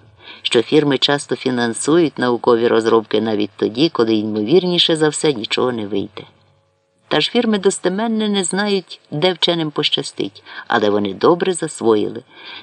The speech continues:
Для того, щоб процвітати, потрібно випереджати конкурентів.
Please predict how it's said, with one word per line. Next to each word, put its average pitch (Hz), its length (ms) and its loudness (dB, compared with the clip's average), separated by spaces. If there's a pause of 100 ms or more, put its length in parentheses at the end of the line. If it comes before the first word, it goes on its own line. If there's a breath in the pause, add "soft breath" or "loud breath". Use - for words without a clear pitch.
(100 loud breath)
Для 135 280 2
того, 127 360 -4
щоб 147 240 -2
процвітати, 117 880 -4 (380 soft breath)
потрібно 147 680 0
випереджати 113 720 0
конкурентів. 113 760 -8